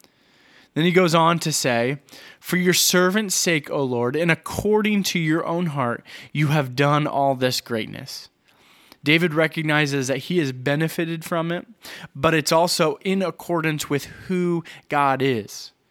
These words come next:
He's, he's seen great things from a great God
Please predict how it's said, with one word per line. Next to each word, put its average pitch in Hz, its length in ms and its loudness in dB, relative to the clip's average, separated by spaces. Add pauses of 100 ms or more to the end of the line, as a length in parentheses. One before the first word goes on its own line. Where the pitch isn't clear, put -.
(380)
He's, 156 280 -2
he's 160 220 -2
seen 170 320 0
great 156 480 -2
things 156 560 -4 (220)
from 151 320 0
a 135 60 2
great 139 400 0
God 117 480 2